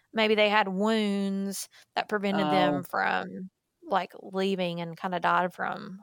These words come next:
Speaker 1: hypothermia. That's how
Speaker 2: Well, and
Speaker 1: I
Speaker 2: they're
Speaker 1: took that.
Speaker 2: naked.
Speaker 1: Right.
Speaker 2: Hmm.
Speaker 1: I cited in an article from the Victorian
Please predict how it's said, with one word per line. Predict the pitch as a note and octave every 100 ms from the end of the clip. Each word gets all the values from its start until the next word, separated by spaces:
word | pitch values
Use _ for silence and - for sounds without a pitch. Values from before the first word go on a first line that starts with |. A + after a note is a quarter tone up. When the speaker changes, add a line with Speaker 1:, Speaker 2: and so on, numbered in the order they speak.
| -
Speaker 1:
hypothermia. | F3+ E3 - - - - - -
That's | G3+ -
how | C#4+ A3
Speaker 2:
Well, | F3+
and | F#3
Speaker 1:
I |
Speaker 2:
they're | G#3+ D4+ A#3+
Speaker 1:
took | - -
that. | C4 C4
Speaker 2:
naked. | B3+ - _ _ _ _ _ _ -
Speaker 1:
Right. | - - - - - _ _ _ _ _ _ _ _ _ _ _ _ _ _
Speaker 2:
Hmm. | E3+ E3 D3 C3+ - - - - _ _ _ _ _ -
Speaker 1:
I |
cited | A#3 C#4+ D4 F#4
in | F4 D#4+
an | C4
article | - A3 A#3+ B3+
from | A#3 A3+ G3+
the | F#3+ F3+
Victorian | F#3 - A3 G#3+ G3+